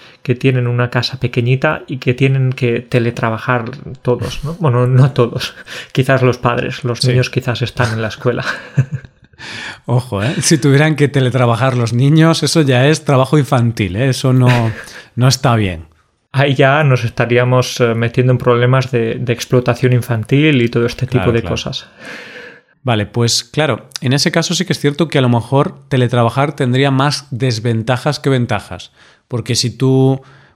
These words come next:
Speaker 2: pues, vives en una casa muy pequeñita, sois bastantes personas en casa, a lo mejor no es agradable, no es cómodo trabajar en casa y preferirías trabajar en una oficina, trabajar fuera de tu casa,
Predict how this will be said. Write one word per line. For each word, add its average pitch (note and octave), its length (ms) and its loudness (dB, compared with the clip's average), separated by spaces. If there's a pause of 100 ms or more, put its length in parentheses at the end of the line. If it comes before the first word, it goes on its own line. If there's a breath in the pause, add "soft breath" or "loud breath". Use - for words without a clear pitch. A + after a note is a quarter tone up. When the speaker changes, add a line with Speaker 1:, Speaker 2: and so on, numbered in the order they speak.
Speaker 2:
pues, A2+ 400 -4
vives A#2+ 360 0
en A#2 120 0
una A2+ 260 0
casa A#2 400 0
muy A2 200 -2
pequeñita, C3+ 800 0
sois A2+ 260 -2
bastantes A2+ 400 -2
personas A2 420 -2
en A2+ 140 -2
casa, C#3 500 -2 (400 soft breath)
a D3 100 -2
lo C3+ 80 4
mejor D3+ 300 2
no D3+ 160 4
es D3+ 100 2
agradable, A#2 640 0
no A2 100 -4
es A2 120 -6
cómodo A#2 400 -2
trabajar G#2 420 -2
en G#2+ 120 -4
casa A#2+ 440 -2
y B2 100 -6
preferirías G#2+ 1040 -2 (520 soft breath)
trabajar A#2+ 340 0
en A#2+ 100 2
una A2+ 120 2
oficina, A2+ 640 -4
trabajar A2 400 -4
fuera A2 220 -2
de G#2 100 -2
tu G#2 100 -8
casa, B2 440 -6